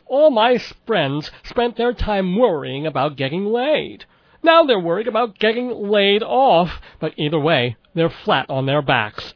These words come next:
Or, considering the current situation, getting stooped in the butt.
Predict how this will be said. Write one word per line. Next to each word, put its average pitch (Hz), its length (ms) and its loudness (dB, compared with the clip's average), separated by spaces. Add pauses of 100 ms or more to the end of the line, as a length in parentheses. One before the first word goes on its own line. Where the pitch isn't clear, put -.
(260)
Or, 120 280 -6 (640)
considering 131 600 -2
the 127 60 -6
current 143 400 -4
situation, 131 680 -4
getting 120 240 -12
stooped - 560 -6
in 127 100 -8
the 117 100 -8 (120)
butt. 151 320 -2